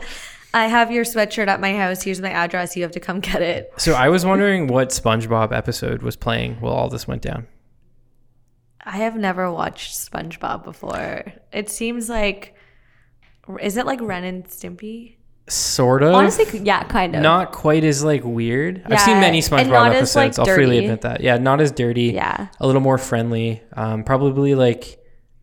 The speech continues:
Speaker 2: there's this childlike innocence to SpongeBob.
Speaker 3: Yeah. Although, but it's, like, very, like, on point humor. It's hard to explain. Like, adults can like it.
Speaker 2: It's kinda like, um, like a Disney Pixar movie
Speaker 3: Yeah.
Speaker 2: in the way where, like, it can appeal to kids, but then there's, like, I, I don't wanna say dirtier, but, like, an,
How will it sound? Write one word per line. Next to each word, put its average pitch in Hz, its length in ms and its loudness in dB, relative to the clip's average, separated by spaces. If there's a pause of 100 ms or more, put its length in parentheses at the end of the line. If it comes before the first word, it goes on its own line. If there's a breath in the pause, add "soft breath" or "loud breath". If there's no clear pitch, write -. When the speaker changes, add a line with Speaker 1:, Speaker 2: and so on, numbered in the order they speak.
Speaker 2:
there's 135 160 2
this 156 180 0
childlike 135 560 0
innocence 156 440 -8
to - 100 -12
SpongeBob. 170 460 -6
Speaker 3:
Yeah. 196 360 -2 (160)
Although, 240 380 4
but 240 160 0
it's, 247 180 -2
like, - 340 -6
very, 240 840 -2
like, 185 220 -2
on 196 180 -2
point 190 220 -6
humor. 180 180 -6
It's - 80 -10
hard 185 120 -8
to 240 60 -10
explain. - 400 -10
Like, 180 160 -8
adults 269 300 0
can 233 180 -4
like - 200 -6
it. - 200 -8 (260)
Speaker 2:
It's - 100 -4
kinda 147 180 2
like, 165 200 2
um, 139 320 4
like 123 140 0
a 123 40 0
Disney 117 300 0
Pixar 117 400 -6
movie - 380 -10 (100)
Speaker 3:
Yeah. 233 120 0
Speaker 2:
in - 40 2
the 120 60 4
way 113 180 4
where, 110 140 0
like, 110 220 -4
it 127 120 -6
can 127 120 -4
appeal 117 260 -2
to 113 80 -6
kids, 123 320 -2
but 131 140 0
then 120 120 -2
there's, 117 280 -4
like, 117 400 -8 (920)
I, 120 200 -4
I 131 40 0
don't 123 80 0
wanna 120 120 -2
say 117 160 -6
dirtier, 110 440 -4
but, 117 140 -6
like, 113 180 -8
an, - 120 -8